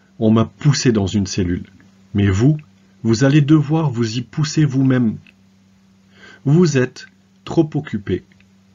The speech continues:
pour connaître Dieu. Waouh ! Alors là, ça touche. Vous êtes trop occupé pour connaître Dieu.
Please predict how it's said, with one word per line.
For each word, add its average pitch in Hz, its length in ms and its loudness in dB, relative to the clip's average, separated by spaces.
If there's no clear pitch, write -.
pour 110 160 -8
connaître 98 520 -6
Dieu. 92 240 -6
Waouh ! - 120 -8
Alors 101 200 -2
là, 104 240 -2
ça - 140 -2
touche. - 400 -2
Vous 151 300 4
êtes - 280 -10
trop 113 300 0
occupé 120 480 -2
pour - 120 -16
connaître 101 380 -2
Dieu. 101 220 -4